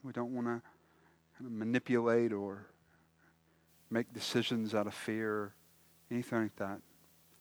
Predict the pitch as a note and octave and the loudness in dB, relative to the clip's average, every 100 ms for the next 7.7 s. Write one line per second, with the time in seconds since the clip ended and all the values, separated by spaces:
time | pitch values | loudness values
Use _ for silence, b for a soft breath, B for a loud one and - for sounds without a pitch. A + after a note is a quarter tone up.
0 | - _ _ _ _ E2 E2 E2 D#2+ _ | -20 _ _ _ _ _ _ _ _ _
1 | _ _ D#2+ D#2+ D#2+ D#2+ _ _ D#2+ _ | _ _ _ _ _ _ _ _ _ _
2 | _ _ _ _ _ _ _ - - A#2+ | _ _ _ _ _ _ _ -18 -2 4
3 | B2 - B2 B2 B2 C3 - C3+ B2+ - | 4 4 4 6 4 0 0 -2 -4 -6
4 | B2 B2 - A#2 A2+ G#2+ A2 G#2+ G#2+ G#2 | -4 -2 -2 0 0 2 0 2 -4 -4
5 | - A#2+ A2 G#2+ - b b b b - | 2 4 4 0 -8 b b b b -6
6 | - A#2+ B2+ A2+ - A2 G#2+ - G2+ - | -4 -2 0 2 2 2 2 -2 -4 -6
7 | G#2 G#2 G2 G2 G2+ F2+ - | -2 -2 -2 -4 -6 -10 -20